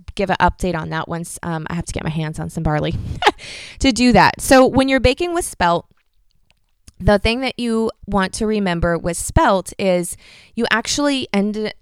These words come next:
I have to use more flour with spelt. So this is contradictory to my, um, tips for using the hard and soft wheat, is I have to use about two to four tablespoons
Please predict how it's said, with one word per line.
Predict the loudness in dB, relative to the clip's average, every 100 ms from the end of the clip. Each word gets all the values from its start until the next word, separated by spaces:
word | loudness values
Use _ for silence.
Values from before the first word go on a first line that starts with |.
| _
I | -8
have | -6 -6 -6
to | -6 -4
use | -2 -2 -2
more | -2 2 2 0
flour | 0 0 0 -2
with | -8
spelt. | -10 -2 0 0 -6
So | -4 -2
this | -2 -2
is | -6
contradictory | -4 -4 -2 -2 -4 -6 -8 -8
to | -6 -4
my, | -4 -4
um, | -4 -2 -4
tips | -4 -4 -4 -4
for | -2
using | -2 -2 -2 -2
the |
hard | 0 0 0 -2
and | -8
soft | 0 0 0 -6
wheat, | -6 -10 -18 -20 -10
is | -2
I | 0
have | 0 -2
to | -2
use | -2 -4 -4 -6
about | -4 0 2 2 0 -8 -14 _ _ _ _ _ _
two | -6 0 2 4 4 4 2 0
to | -4
four | 0 -2
tablespoons | 0 -2 0 -2 -2 -2 0 -2